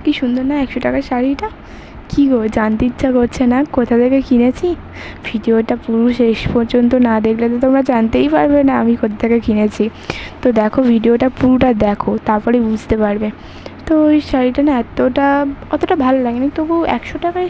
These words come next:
শাড়ি, এটা তো ঠিকই গেস। তো মধ্যে এবার দেখো, আহ, মধ্যে যে করতে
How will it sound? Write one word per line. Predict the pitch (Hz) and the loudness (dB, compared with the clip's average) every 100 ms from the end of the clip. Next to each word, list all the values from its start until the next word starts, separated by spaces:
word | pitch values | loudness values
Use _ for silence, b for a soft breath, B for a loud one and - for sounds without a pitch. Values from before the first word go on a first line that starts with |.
| - | -4
শাড়ি, | 311 302 254 262 - - - 311 | -4 -4 -6 -8 -14 -20 -12 -8
এটা | 302 | -6
তো | 302 294 | -4 -6
ঠিকই | - 240 226 208 240 | -6 -6 -4 -6 -4
গেস। | 226 226 - - | -4 -6 -12 -10
তো | 113 - B B B B - | -8 -8 B B B B -6
মধ্যে | 226 208 208 196 196 | -4 -4 -6 -8 -6
এবার | 208 233 262 269 | -4 -4 -2 -2
দেখো, | 247 240 233 262 269 277 B B - | -4 -6 -6 -6 -6 -8 B B -8
আহ, | 214 220 | -4 -4
মধ্যে | 226 226 233 254 254 254 - - | -4 -6 -4 -4 -4 -8 -12 -8
যে | 226 226 | -8 -6
করতে | 220 214 - 220 | -8 -10 -12 -12